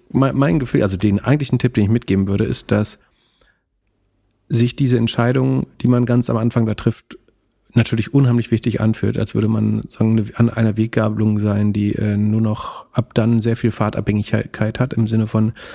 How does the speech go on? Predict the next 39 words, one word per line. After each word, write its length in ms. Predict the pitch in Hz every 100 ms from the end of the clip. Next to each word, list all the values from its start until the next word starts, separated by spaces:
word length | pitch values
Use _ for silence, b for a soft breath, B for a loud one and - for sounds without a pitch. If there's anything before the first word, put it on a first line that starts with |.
| B
wenn 100 | -
ich 60 | 110
mich 160 | 113 -
einmal 160 | 120
dafür 220 | 113 -
entschieden 320 | 110 - 117 113
habe, 100 | 117
dann 640 | 110 104 107 - - 139 _ - -
ergeben 360 | 113 117 117
sich 180 | 113 -
gewisse 300 | 113 113 107
Folgen, 340 | - 110 113
die 100 | 113
ich 120 | 104 117
nicht 160 | -
wieder 180 | 113 107
rückgängig 380 | 113 104 104 -
machen 180 | 110 113
kann 220 | 113 117
oder 180 | 107 110
wo 80 |
ich 100 | 107
nicht 140 | 113 120
mehr 120 | 110
zurückkomme 360 | - 110 - 98
auf 100 | -
den 100 | 110
anderen 180 | 104
Pfad. 220 | 110 107 - B B _ _
Das 160 | 123 131
ist 160 | 143
eher 140 | - 98
nicht 180 | 95 -
so, 100 | 87
ne? 140 | -
Also 140 | -
es 120 | 104 -
gibt 360 | 120 - -
irgendwie 760 | 165 117 110 110 101 101 101